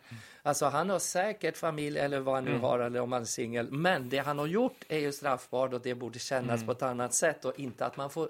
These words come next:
Speaker 1: ersättning sen för det. <laughs>
Speaker 2: Nej,
Speaker 1: tycker
Speaker 2: men
Speaker 1: jag.
Speaker 2: det hade varit nice med ett litet omställningsstöd.
Speaker 1: Ja, det hade kanske varit bättre.
Speaker 2: Ja. Ja, men, ja, men det är det det heter. Om du hade fått det också.
Speaker 1: Ja, men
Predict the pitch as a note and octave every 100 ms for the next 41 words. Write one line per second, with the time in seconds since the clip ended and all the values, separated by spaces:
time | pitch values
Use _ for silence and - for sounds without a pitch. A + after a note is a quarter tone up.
0 | - D#3 C3 - - C4 - C#3+ A#2+ B2
1 | C3 A2+ - A#2 B2 - - - - -
2 | - - - - G3 A3 - B2 C#3 A#3
3 | - A#2+ A#2 C3 B2+ A2+ - B2 G#2 A2
4 | G#2 G#2 - C3+ A#3+ D2+ - _ - A3+
5 | B2 D#3 F#3 _ _ _ - F3+ G#3 F3+
6 | E3+ D3+ C3 A#2 - A2 - - F3 B3+
7 | A#3+ _ _ _ - F3+ G3 F3+ D3+ E3
8 | E3+ E3 D3+ C#3+ D3+ F#3 A#2 A#2+ C3 C#3+
9 | G#3 E3+ A2+ - G#2 A2 - G#3+ - _
10 | G3 A3 B3 B3+ - G3+ G#3+